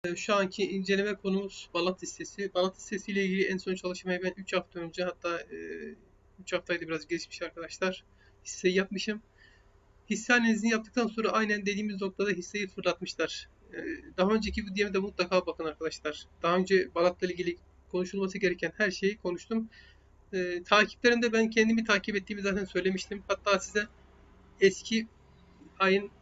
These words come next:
e, üç hafta öncesine ait çalışmamı da şu an açmak istiyorum. Çünkü siz bazen <laughs> aramıyorsunuz arkadaşlar. Sizin için ben arayayım. Bakın.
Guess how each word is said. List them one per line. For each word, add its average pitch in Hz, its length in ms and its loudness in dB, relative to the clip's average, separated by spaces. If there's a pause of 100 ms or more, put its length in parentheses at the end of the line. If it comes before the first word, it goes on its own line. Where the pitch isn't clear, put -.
(120)
e, 180 260 -2
üç - 200 -4
hafta 202 220 0
öncesine 196 320 0
ait 185 140 6
çalışmamı 185 420 -2
da 190 60 -2
şu 185 220 0
an 175 140 -2
açmak 196 320 -4
istiyorum. 202 480 -4
Çünkü 185 180 -4
siz 190 280 -14 (300)
bazen 175 400 4
<laughs> - 80 4
aramıyorsunuz 185 580 4
arkadaşlar. 170 540 -2 (480)
Sizin 196 320 -6
için 190 280 0
ben 185 140 2
arayayım. 180 400 6 (880)
Bakın. 180 220 -6